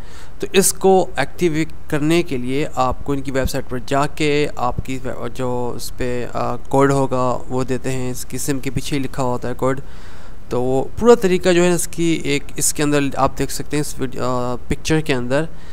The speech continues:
कि आपको इस तरीके से sim मिलेगी और इस तरीके से आप जो है कर सकते हैं।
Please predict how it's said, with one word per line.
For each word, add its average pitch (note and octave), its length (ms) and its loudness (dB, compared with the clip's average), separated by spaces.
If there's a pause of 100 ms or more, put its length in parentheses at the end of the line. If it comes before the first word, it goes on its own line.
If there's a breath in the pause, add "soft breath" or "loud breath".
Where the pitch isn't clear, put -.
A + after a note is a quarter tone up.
(260 loud breath)
कि - 60 -2
आपको B2+ 240 0
इस C#3 140 0
तरीके C3+ 240 -2
से B2+ 80 -2
sim D3+ 200 -2
मिलेगी F3 480 2 (360)
और A#2+ 140 -2
इस - 140 -4
तरीके C3+ 200 -2
से C3+ 140 -2
आप C3 160 0 (320)
जो B2+ 120 -4
है C3 200 -2 (260)
कर C3 80 2
सकते - 280 -2
हैं। A#2+ 120 -4